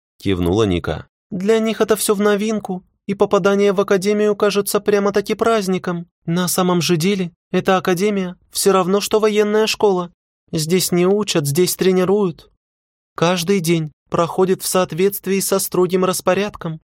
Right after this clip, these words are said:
Когда надо подъем, когда надо такие-то занятия, когда надо другие занятия.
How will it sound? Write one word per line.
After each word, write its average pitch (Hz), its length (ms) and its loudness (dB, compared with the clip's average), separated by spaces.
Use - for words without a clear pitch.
Когда 196 320 0
надо 208 200 0
подъем, 175 500 -2
когда 175 320 2
надо 196 360 0
такие-то 165 440 -2
занятия, 185 600 -2
когда 160 300 0
надо 180 240 2
другие 147 440 0
занятия. 190 580 -2